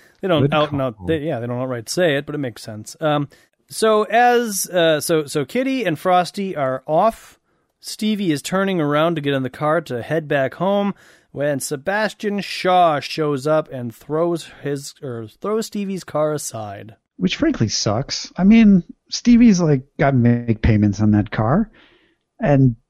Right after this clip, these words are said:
Speaker 2: now, I mean, hanging out with mutants is, is terrible. She just, like, ruined her car.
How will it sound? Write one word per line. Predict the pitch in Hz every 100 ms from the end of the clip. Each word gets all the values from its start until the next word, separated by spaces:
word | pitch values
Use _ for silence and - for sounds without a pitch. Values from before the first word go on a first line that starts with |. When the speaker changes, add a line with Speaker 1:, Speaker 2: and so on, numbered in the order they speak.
| _ _ _ _ -
Speaker 2:
now, | 165 185 202
I | 202 214
mean, | 208 202 170
hanging | - 196 226 240
out | 240
with | 220 147
mutants | 160 214 165 160
is, | 139 - 220
is | 160 127
terrible. | - 170 269 98 92 - _ - _ _ _ _ _
She | 135
just, | 190 180
like, | 226 -
ruined | 117 147 226 220 220 202
her | 202 214
car. | 175 240 302 92 90